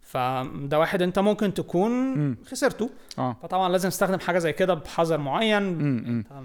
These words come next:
Speaker 1: أنت
Speaker 2: هتشوف برضه هتخسر قد إيه، هتكسب قد إيه،
Speaker 1: بالظبط.
Speaker 2: عشان
Speaker 1: بالظبط.
Speaker 2: بالظبط، آه.
Speaker 1: ودي طبعا حاجة البيزنس انتليجنس أو الناس، ده، ده بقى شغل تاني خالص بتاع
Speaker 2: مم.
Speaker 1: الناس، ال-، ال-، الناس الساينتستس أو المهندسين اللي شغالين في،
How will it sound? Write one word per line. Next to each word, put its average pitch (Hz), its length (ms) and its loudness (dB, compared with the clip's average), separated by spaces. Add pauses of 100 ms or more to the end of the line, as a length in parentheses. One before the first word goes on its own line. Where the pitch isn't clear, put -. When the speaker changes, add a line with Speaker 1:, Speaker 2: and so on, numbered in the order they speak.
(140)
Speaker 1:
أنت 156 180 -8
Speaker 2:
هتشوف 214 240 0
برضه 220 160 4
هتخسر 147 440 0
قد 123 200 -4
إيه، 143 160 2
هتكسب 139 380 -2
قد 104 140 -6
إيه، 127 180 0
Speaker 1:
بالظبط. 127 240 -6 (100)
Speaker 2:
عشان 110 220 -4
Speaker 1:
بالظبط. 127 240 -4
Speaker 2:
بالظبط، - 340 -6
آه. 107 160 -8 (200)
Speaker 1:
ودي 196 220 2
طبعا 262 260 4
حاجة 208 680 4 (500)
البيزنس 156 680 0
انتليجنس 165 600 0
أو 135 120 0
الناس، 151 460 -2
ده، 143 200 -2
ده 139 280 -4
بقى 156 180 2
شغل 160 280 0
تاني 165 220 -2
خالص 156 340 0
بتاع 139 160 -2
Speaker 2:
مم. 131 80 2
Speaker 1:
الناس، - 420 -8 (380)
ال-، 127 400 -4
ال-، 120 840 -8 (200)
الناس 151 340 -2
الساينتستس 127 1200 -2
أو 127 160 -2
المهندسين 135 680 -2
اللي 143 120 -2
شغالين 143 640 -2
في، 120 680 -4